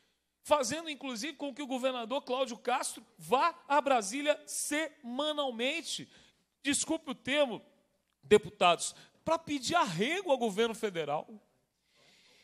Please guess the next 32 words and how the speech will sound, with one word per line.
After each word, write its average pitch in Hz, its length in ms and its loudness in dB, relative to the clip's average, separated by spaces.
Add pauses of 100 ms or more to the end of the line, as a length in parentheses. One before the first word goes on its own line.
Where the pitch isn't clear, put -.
(180)
Mas 320 440 4 (760)
o 349 100 -6
que 349 140 -4
mais 294 400 0
está - 260 0
acontecendo 285 720 -4
nesse 277 240 -4
momento 247 320 -4
é 294 60 -2
que 285 120 -6
o 277 60 2
rei 277 320 -2
está 285 400 2
nu. 262 360 2 (1400)
O 311 200 8
rei 311 420 2
está 285 440 2
nu. 247 460 0 (1080)
Ao 311 160 10
mandar 302 400 4
para 294 180 2
cá 294 220 0
esse 277 180 -4
projeto 247 560 2
de 220 160 -6
lei, 262 380 2
o 285 160 -6
de-, 269 180 -8
o 247 220 -2
governador 247 600 2
Romeu 247 320 2
Zema 269 560 0